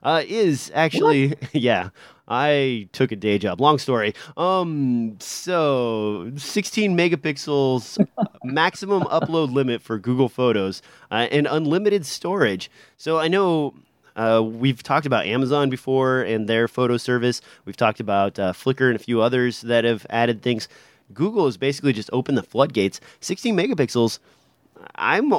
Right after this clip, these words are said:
pretty happy with that as a backup medium. Uh, Mitch, is that enough for you to go unlimited for free?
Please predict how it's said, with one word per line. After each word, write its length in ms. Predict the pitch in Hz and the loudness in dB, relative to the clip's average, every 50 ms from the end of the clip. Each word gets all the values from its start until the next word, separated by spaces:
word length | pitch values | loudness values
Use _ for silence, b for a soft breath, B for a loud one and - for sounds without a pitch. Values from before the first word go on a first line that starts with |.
| 95 - - _ | 0 -4 -12 _
pretty 200 | - 151 156 139 | -6 -2 -2 0
happy 300 | 127 139 160 180 - 131 | 2 2 0 0 0 0
with 100 | 120 110 | -2 0
that 180 | - 143 165 156 | 2 0 2 2
as 80 | 123 98 | 0 -2
a 80 | 113 | -4
backup 480 | 90 - 123 160 196 - 131 113 98 - | -4 -2 -2 -2 2 4 4 4 4 2
medium. 480 | 113 110 104 98 104 110 120 123 120 - - | 0 0 0 0 0 2 2 2 0 0 -2
Uh, 140 | 113 117 | -2 -2
Mitch, 300 | 110 113 139 190 - - 143 | 0 2 2 0 0 0 -6
is 140 | 131 113 104 | -6 -2 0
that 160 | 156 170 170 | 0 0 2
enough 320 | 160 131 127 143 170 165 | 0 0 0 0 0 0
for 200 | - - - 127 | -4 -4 -4 -2
you 280 | 117 113 123 147 165 165 | 0 2 2 2 2 2
to 100 | - 147 117 | 0 -4 -2
go 260 | 131 139 143 131 107 | 0 2 2 2 2
unlimited 520 | 131 143 143 131 135 160 196 190 180 - | 0 0 2 0 0 0 0 -2 -2 -2
for 160 | - - 104 | -2 -4 -4
free? 460 | - - - - 98 135 262 285 - | -4 -6 -8 -4 -2 0 0 0 -2